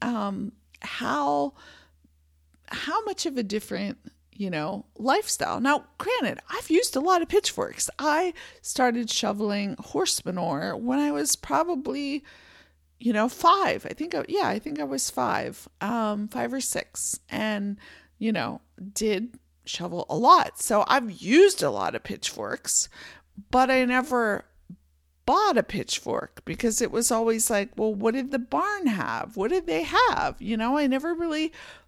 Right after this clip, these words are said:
thought about four tines versus five tines and how strong those tines are and whatever. It was like,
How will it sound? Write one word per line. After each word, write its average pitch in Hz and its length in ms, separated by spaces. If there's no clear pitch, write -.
thought 330 580
about 185 640
four 285 300
tines 226 420
versus 202 340
five 208 380
tines 185 480
and 139 220
how 240 280
strong 262 460
those 208 300
tines 208 440
are 202 340
and 196 280
whatever. 262 400
It 120 140
was 208 200
like, 202 320